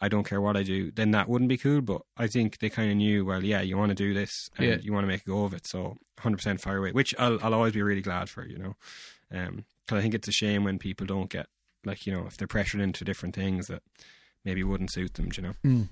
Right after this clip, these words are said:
Speaker 2: And did your bass playing go to another level? Like, 'cause w-, w-, how good were you before you went? 'Cause I know myself, I thought I was class until I went to try and get into some music degrees in Cork, and I realised I wasn't as class <laughs> as I thought I was.
Speaker 1: Yeah, I mean,
Speaker 2: In your
Speaker 1: I probably
Speaker 2: hometown,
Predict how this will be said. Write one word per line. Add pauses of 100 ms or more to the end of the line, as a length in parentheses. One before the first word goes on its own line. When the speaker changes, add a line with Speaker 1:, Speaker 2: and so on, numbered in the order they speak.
(140)
Speaker 2:
And
did
your
bass
playing
go
to
another
level?
Like,
'cause
w-,
w-,
how
good
were
you
before
you
went?
'Cause
I
know (120)
myself, (580)
I
thought
I
was
class (120)
until
I
went
to
try
and
get
into
some
music
degrees
in
Cork,
and (120)
I
realised
I
wasn't
as
class
<laughs>
as
I
thought
I
was.
Speaker 1:
Yeah,
I
mean,
Speaker 2:
In
your
Speaker 1:
I
probably
Speaker 2:
hometown,